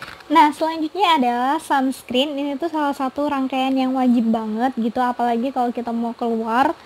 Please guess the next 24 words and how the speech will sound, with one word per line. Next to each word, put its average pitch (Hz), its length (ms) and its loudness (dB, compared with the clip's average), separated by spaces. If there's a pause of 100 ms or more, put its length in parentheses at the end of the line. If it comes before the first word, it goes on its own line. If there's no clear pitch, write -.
(460)
Nah, 247 140 2
ini 247 160 4
wajib 262 320 0
banget 226 260 -2
aku 247 240 -6
pakai. 240 460 -6
Bedanya 262 560 4
apa 302 160 -4
sih 349 180 0
si 277 240 -2
sunscreennya 254 1120 0
rangkaian 247 500 -2
dari 240 300 2
Luna 233 320 0
White 226 240 -2
ini 240 180 2
dengan 240 240 0
sunscreen 233 560 -2
pada 226 160 0
umumnya? 220 600 0 (500)
Jadi 254 220 4
aku 277 180 -2
kasih 262 240 2
tahu, 233 400 0